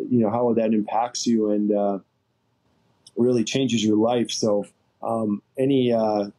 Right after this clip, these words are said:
any attention anyone can pay to, you know, go on that website, go, go to motion ball dot C A, see how you can make a donation and help out these kids for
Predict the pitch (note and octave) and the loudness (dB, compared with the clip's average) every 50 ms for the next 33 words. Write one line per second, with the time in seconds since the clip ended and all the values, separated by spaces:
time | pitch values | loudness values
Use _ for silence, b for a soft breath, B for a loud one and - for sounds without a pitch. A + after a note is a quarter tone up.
0 | _ _ _ _ _ _ _ _ _ _ _ _ _ _ - C3 C3 A#2+ A2+ - | _ _ _ _ _ _ _ _ _ _ _ _ _ _ -4 -2 0 -2 -2 -2
1 | C#3 C3 A#2+ - B2+ A#2 A2+ A#2+ A#2 A2+ A2+ A2 G#2+ - G#2+ G#2 - A#2 A2 A2 | -2 -4 -2 -2 -2 0 0 2 0 0 0 -2 -2 -2 -4 -2 0 0 0 0
2 | A2+ A2+ A2 G#2+ G2+ G2 - A#2+ A2+ A2 A2 G#2 A2 A2+ A2+ A2+ A2+ A2+ G#2+ G2+ | 2 2 0 0 -2 -2 -2 -2 0 0 0 0 0 0 0 2 0 0 0 0
3 | G#2 A2+ A2 G2+ - - A#2 G#2+ G#2 G2+ - A2+ A2+ A2 G#2 G2 - - _ - | 0 0 -2 -2 -2 -2 0 0 0 0 0 0 2 2 0 -2 -4 -12 _ -10
4 | - - A#2 A#2 A2+ A2 A2+ A2+ - - A#2 A2 G#2+ G#2+ A2 A2 A2+ A2 A2 - | -4 -2 0 2 2 2 2 2 0 0 0 2 2 0 0 0 0 0 0 -2
5 | - - A#2 A2 G#2+ A2 G#2 - - A#2+ A2+ G#2+ G#2+ G2+ - G#2+ A2 A2 G#2+ G#2 | -2 -2 0 0 2 0 0 0 0 0 0 0 0 -2 -6 -6 -4 -4 -4 -4
6 | G#2+ G#2 G#2+ G#2 G#2+ G#2+ A2 A2+ G#2 - B2 G#2+ G2+ G2 F#2 G#2+ A2+ - - A2+ | -4 -4 -4 -4 -2 -4 -4 -4 -4 -4 -4 -2 -4 -4 -4 -4 -4 -2 -2 -2
7 | A2 G#2 - A2+ G#2+ - - - A#2+ A2+ G#2+ G#2 - - A2+ A2 G#2+ G2+ | -2 -2 -2 -2 -4 -4 -4 -4 -2 -2 -2 -4 -4 -2 0 0 0 0